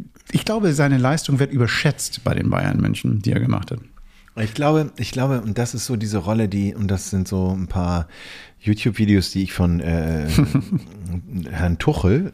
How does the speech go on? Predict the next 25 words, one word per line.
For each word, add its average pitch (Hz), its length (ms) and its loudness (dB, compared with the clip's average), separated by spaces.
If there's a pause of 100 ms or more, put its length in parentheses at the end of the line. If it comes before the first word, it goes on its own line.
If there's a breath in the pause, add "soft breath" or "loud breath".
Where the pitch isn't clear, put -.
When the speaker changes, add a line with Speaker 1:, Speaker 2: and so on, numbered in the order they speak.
(120)
Speaker 2:
gesehen 87 320 4
Speaker 1:
Ja. 95 60 4
Speaker 2:
hab. - 300 -4
Ähm, 92 320 2 (920 loud breath)
der 90 160 2
Trainer 117 460 2
an 92 180 2
sich 87 300 -2
ist 101 180 -6
ja 92 120 2
eher 95 400 2
der, 82 540 0 (1040 soft breath)
der 87 140 2
Ermöglicher 87 720 0 (160)
durch, 85 500 0
ähm, 80 520 -2
äh, 78 260 -10
Aufzeigen 73 840 -2
von 80 220 0
Möglichkeiten 85 540 -2
Speaker 1:
Klar. 80 160 0
Speaker 2:
und 80 140 -2
einer 82 200 0
Idee. 85 540 2 (240 loud breath)
Speaker 1:
Klar. 85 200 0